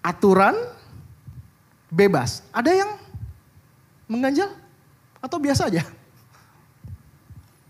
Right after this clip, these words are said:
Kalau Bapak, nah, Bu Dokter Irina benar sekali ya. Kedua hal ini sebenarnya nggak bisa dipersandingkan, betul? Karena yang namanya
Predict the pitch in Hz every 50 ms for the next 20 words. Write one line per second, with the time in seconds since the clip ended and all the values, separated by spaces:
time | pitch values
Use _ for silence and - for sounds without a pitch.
0 | _ - _ _ _ _ - 330 320 330 330 330 330 330 339 262 202 190 185 165
1 | 156 143 143 147 156 160 185 196 185 190 196 196 220 202 202 202 196 196 202 202
2 | 196 190 180 185 180 170 165 - 160 147 151 170 208 - - - - - - -
3 | - - - - _ _ _ _ - - - - _ _ _ - - 269 247 -
4 | - 370 359 370 381 381 359 370 339 330 349 339 440 523 - 320 277 254 254 254
5 | 262 339 466 453 - - - - - _ _ _ _ - - - - 220 208 185
6 | 190 202 190 202 180 185 175 196 185 - 156 151 202 285 302 180 147 156 170 220
7 | 302 - - - - - _ _ _ _ _ _ _ _ _ _ _ _ - _
8 | - 294 294 349 403 480 494 427 370 - 302 311 302 302 311 311 302 294